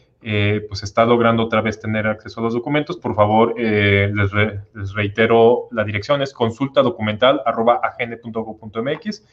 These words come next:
para que, eh, puedan atender esta, esta solicitud. Y, eh, bueno, pues, eh, eh, José Carmelo, eh, ¿faltan instituciones académicas que oferten una carrera archivística en la mayor parte de nuestro país? Al menos en el estado de Veracruz no existe escuela especialista.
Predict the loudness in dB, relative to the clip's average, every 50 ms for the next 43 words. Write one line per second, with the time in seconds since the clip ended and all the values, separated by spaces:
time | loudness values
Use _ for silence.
0 | _ _ _ _ _ _ _ 2 4 4 4 2 2 0 0 0 0 0 -2 -2
1 | -2 -2 -2 0 2 2 2 2 0 -2 -2 -4 -6 -4 -4 -4 -4 -4 -2 -2
2 | -2 -2 -2 -4 -12 -16 -16 -18 -16 -12 -12 -12 -12 -6 0 2 2 2 2 -2
3 | _ _ _ _ _ _ _ _ _ _ _ _ _ -2 0 2 2 2 2 2
4 | 2 2 0 0 0 0 0 0 0 0 2 2 2 2 2 0 -2 -8 -4 0
5 | 2 2 4 4 4 2 2 0 -2 -6 -14 -20 -20 _ _ _ -20 -20 -20 _
6 | _ _ _ _ _ _ -8 -8 -6 0 0 0 2 4 6 6 6 6 6 4
7 | 4 4 4 4 4 6 6 6 6 6 4 2 -2 -4 -2 -2 -2 0 2 2
8 | 2 2 2 2 0 2 2 2 4 2 0 -4 -4 -8 -8 -8 -6 -6 -4 -6
9 | -4 -6 -6 -4 -2 -2 -2 -2 -4 -6 -8 -10 -8 -10 -10 -6 -6 -6 -4 -4
10 | -6 -4 -4 -4 -4 -2 -2 0 2 0 0 0 -4 -6 -4 -4 -4 -4 -6 -8
11 | -6 -4 -2 0 0 0 0 0 -2 -2 0 -2 -2 -2 -4 -8 -10 -10 -10 -14
12 | -18 _ -4 -2 -2 0 0 -2 -4 -6 -6 -4 -2 -4 -4 -4 -4 -4 -4 -4
13 | -2 0 2 2 2 2 2 2 2 0 2 0 0 0 0 -4 -4 -4 -10 -8
14 | -8 -10 -10 -8 -2 0 0 0 0 -4 -10 -14 -14 -10 -8 -4 -4 -2 0 2
15 | 0 0 0